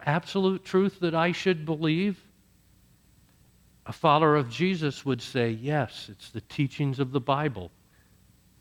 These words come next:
Absolute truth is a good thing. However, it is by definition exclusive because it excludes that which is wrong or that which is false.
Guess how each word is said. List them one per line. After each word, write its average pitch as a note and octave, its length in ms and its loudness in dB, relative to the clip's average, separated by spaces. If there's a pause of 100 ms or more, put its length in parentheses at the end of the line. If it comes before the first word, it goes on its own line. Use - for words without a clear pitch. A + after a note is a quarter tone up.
Absolute G3+ 540 4
truth G3+ 260 2
is E3 160 2
a E3 60 4
good D3 420 -2
thing. F2+ 300 -2 (1400)
However, F3 460 4
it D3+ 160 8
is A#3 180 6
by G#3+ 180 4
definition F#3 640 2
exclusive C#3 800 0 (460)
because D3 340 2
it D#3 100 4
excludes B2+ 840 2
that C#3 220 2
which C#3+ 180 0
is B2+ 120 0 (100)
wrong F3 420 2
or G#2+ 60 -4
that A#2+ 200 2
which C3 200 -2
is C3+ 120 -4
false. - 680 -4